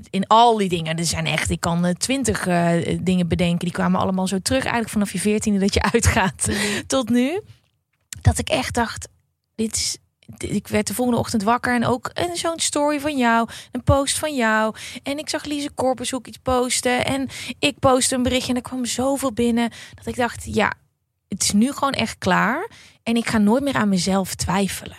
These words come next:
Speaker 2: Mhm.
Speaker 1: Als ik ben, ik, en ik ben hier nu ook in het moment zelf al klaar mee. Ik ga echt geen shit meer pikken. Ik ga me niet onveilig voelen, laten intimideren, aanraken.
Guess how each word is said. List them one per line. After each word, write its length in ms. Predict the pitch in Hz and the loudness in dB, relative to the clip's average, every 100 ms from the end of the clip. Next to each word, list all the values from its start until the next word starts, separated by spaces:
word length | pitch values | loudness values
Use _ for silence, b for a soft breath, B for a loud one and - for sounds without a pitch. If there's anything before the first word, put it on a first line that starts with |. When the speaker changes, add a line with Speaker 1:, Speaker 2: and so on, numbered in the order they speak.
| - | -6
Speaker 2:
Mhm. 340 | 220 208 202 254 381 _ | -4 -2 -2 -6 -10 _
Speaker 1:
Als 240 | - 185 - | -2 -2 -2
ik 160 | 208 - | -4 -4
ben, 140 | - - | -8 -4
ik, 240 | 190 175 - | -6 -6 -4
en 160 | 202 196 | 0 0
ik 160 | 214 180 | 0 2
ben 160 | 202 | 4
hier 160 | 208 208 | 4 4
nu 120 | 214 | 4
ook 160 | 202 214 | 2 2
in 80 | 208 | 0
het 100 | 196 | 2
moment 440 | 196 190 202 220 | 2 4 4 2
zelf 420 | - 208 180 165 | 4 6 4 2
al 160 | - 151 | -4 -6
klaar 300 | - 143 147 | -4 -4 -4
mee. 280 | 131 135 - | -8 -8 -8
Ik 140 | - | -8
ga 80 | 175 | -6
echt 320 | - 190 - | -6 -4 -4
geen 280 | - 202 185 | -2 0 0
shit 380 | - 220 202 - | -2 -4 -6 -4
meer 200 | 190 180 | -2 -2
pikken. 440 | - 185 - 185 | -2 -4 -2 -4
Ik 100 | 185 | -4
ga 160 | - 180 | -6 -4
me 100 | 185 | -2
niet 160 | 185 | -2
onveilig 580 | - 196 170 180 180 180 | -4 -4 0 2 2 0
voelen, 280 | - 190 175 | -4 -6 -2
laten 260 | 175 175 - | 0 -2 -2
intimideren, 720 | 180 180 180 175 185 180 180 | -4 0 0 2 2 2 0
aanraken. 880 | - 175 175 170 170 160 160 170 165 | 0 2 2 2 4 4 2 2 2